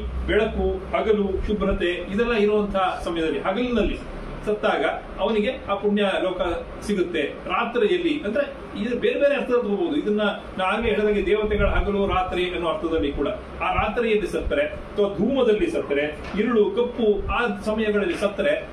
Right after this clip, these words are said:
ಅವರಿಗೆ ಪಿತೃಲೋಕ ಪ್ರಾಪ್ತಿ ಅಂತ. ಹಾಗಾದ್ರೆ ನಾವು ಯಾವ ಸಾಯ್ಬೇಕು ಅಂತ ನಾವೇ ನಿರ್ಧಾರ ಮಾಡಕ್ ಸಾಧ್ಯನಾ? ಹಾಗಾದ್ರೆ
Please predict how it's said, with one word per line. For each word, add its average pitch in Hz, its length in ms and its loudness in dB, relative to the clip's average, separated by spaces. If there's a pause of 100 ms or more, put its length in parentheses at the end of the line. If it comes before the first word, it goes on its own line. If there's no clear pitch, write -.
(120)
ಅವರಿಗೆ 254 340 0
ಪಿತೃಲೋಕ 262 680 0
ಪ್ರಾಪ್ತಿ 156 480 -2
ಅಂತ. - 180 -6 (840)
ಹಾಗಾದ್ರೆ 240 280 0
ನಾವು 226 140 2
ಯಾವ 160 180 2
ಸಾಯ್ಬೇಕು 220 500 2
ಅಂತ 208 100 0
ನಾವೇ 208 280 0
ನಿರ್ಧಾರ 170 360 2
ಮಾಡಕ್ - 220 0
ಸಾಧ್ಯನಾ? 151 420 0
ಹಾಗಾದ್ರೆ 117 520 -2